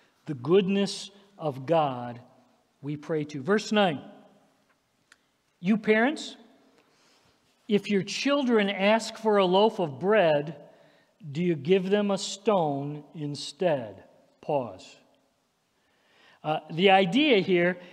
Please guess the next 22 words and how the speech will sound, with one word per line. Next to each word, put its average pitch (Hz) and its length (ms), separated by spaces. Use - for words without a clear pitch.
is 185 260
that 185 300
you 185 220
go 214 340
out 175 420
and 170 160
you 180 140
look 208 420
for 202 420
a 180 300
stone 190 960
that 202 220
looks 226 360
like 202 320
a 170 360
croissant 190 1120
or 175 220
a 170 60
biscuit, 170 840
similar 247 640
in 208 320
color, 180 720